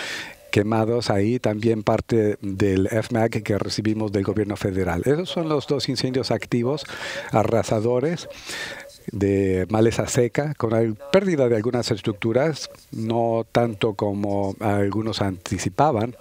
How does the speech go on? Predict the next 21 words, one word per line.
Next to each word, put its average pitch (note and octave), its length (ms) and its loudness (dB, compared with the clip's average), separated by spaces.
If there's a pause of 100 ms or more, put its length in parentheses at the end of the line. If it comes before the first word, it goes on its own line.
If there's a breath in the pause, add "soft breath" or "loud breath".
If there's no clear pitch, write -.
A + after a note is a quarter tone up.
particularmente G#2+ 680 -2
con G#2 160 -4
estas G#2 380 -4
ráfagas G#2 460 0
de G2 80 -2
viento G#2 440 0
de F#2 140 -2
más G2+ 240 -4
de G#2 60 -2
ochenta G2 360 -4
millas G#2 280 -2
por G2 180 -2
hora. A2 240 2 (720 loud breath)
Testamento, G#2+ 720 0
reitero, G#2+ 640 2 (100)
de F#2+ 240 0
la F#2 220 2
labor F#2+ 280 0
extraordinaria B2+ 1040 0
hecha B2 320 0
por B2 400 -2